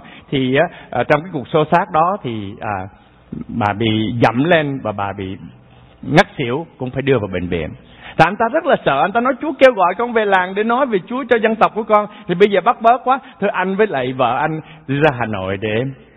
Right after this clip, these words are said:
sống ở Hà Nội. Nói: "Thôi bây giờ ở Hà Nội khỏe hơn, sướng hơn, đông hơn, đi làm có tiền mà đỡ bị bắt bớ." Thì ra Hà Nội một thời gian anh làm có tiền và ở tại đó. Nhưng mà cái tiếng thôi thúc của Chúa trong lòng.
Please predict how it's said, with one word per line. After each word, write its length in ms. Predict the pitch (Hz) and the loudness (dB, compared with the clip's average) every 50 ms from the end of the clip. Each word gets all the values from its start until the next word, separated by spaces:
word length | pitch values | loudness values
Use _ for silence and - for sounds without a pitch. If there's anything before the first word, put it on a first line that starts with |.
| - - - | -14 -4 -2
sống 100 | 131 143 | -2 0
ở 200 | 170 147 113 120 123 | 0 0 0 0 -2
Hà 60 | 117 | -2
Nội. 320 | 104 95 87 85 78 87 - _ - | -6 -6 -6 -8 -8 -12 -14 _ -6
Nói: 180 | 131 127 151 - | -2 -2 -2 2
"Thôi 140 | - 147 131 135 | 2 2 2 4
bây 80 | 139 113 110 | 2 2 2
giờ 60 | 101 | 0
ở 180 | - 95 113 151 147 | 2 2 2 2 2
Hà 180 | 127 113 95 | 2 -2 -2
Nội 80 | 92 - - | -4 -6 -6
khỏe 200 | - 113 87 113 | -4 -2 -2 2
hơn, 240 | 160 175 165 147 131 - - | 4 4 4 4 2 -2 -2
sướng 180 | 160 175 190 | 0 2 4
hơn, 180 | 185 165 151 143 - - - - | 4 4 2 2 -4 -14 -12 -2
đông 280 | 143 156 156 151 156 156 160 | 2 2 2 4 4 2 2
hơn, 160 | 160 160 151 | 2 2 0
đi 80 | 151 156 | -4 -2
làm 220 | 151 131 110 104 - | -2 -2 -2 -2 -2
có 100 | 165 175 175 | -4 -2 0
tiền 260 | 147 127 123 117 107 | 0 0 0 0 -2
mà 60 | 107 110 - - - | -4 -6 -8 -8 -6
đỡ 120 | 123 101 127 156 | 0 0 2 2
bị 100 | 131 107 | 2 0
bắt 180 | 117 135 - | 0 -2 2
bớ." 220 | 143 135 143 170 180 - - - - - | 4 4 4 4 0 -6 -14 -14 -4 0
Thì 120 | 139 135 | 2 2
ra 160 | 139 139 165 160 151 139 | 6 6 4 4 4 0
Hà 60 | 131 120 | -6 -6
Nội 140 | 107 101 110 | -6 -4 -6
một 140 | 113 104 - - | -6 -6 -6 -6
thời 140 | 117 110 | -8 -4
gian 160 | 120 131 135 135 | -2 -2 -2 -2
anh 140 | 139 143 | -4 -6
làm 260 | 131 123 113 104 101 98 | -6 -4 -4 -4 -4 -2
có 120 | - 165 | -2 -2
tiền 380 | 165 - 135 120 110 107 98 95 - - - - - | 0 2 4 4 4 4 2 -2 -6 -14 -20 -18 -12
và 340 | - 104 113 107 101 95 95 - - - - | -2 2 2 2 2 0 -6 -12 -18 -14 -10
ở 180 | 104 104 110 - | -6 -6 -4 -2
tại 100 | 113 101 104 | -2 -2 0
đó. 220 | 107 120 147 160 - - - - - | 0 0 0 0 -4 -12 -18 -6 4
Nhưng 260 | - 175 190 190 180 | 8 8 8 8 6
mà 100 | 151 120 | 2 0
cái 160 | - - 185 - - - | -2 -6 -10 -10 -6 -2
tiếng 260 | 202 220 247 254 269 262 - | 0 2 4 4 2 0 -2
thôi 360 | - - - 214 214 220 214 214 | -14 -10 -4 -2 0 0 0 0
thúc 120 | - 247 247 - - | -2 -6 -4 -4 -2
của 140 | 143 156 170 160 | -2 -2 0 0
Chúa 140 | 185 202 226 | -2 -2 -2
trong 220 | 220 196 160 139 | 0 2 2 2
lòng. 220 | 123 113 98 87 | 2 0 -2 -6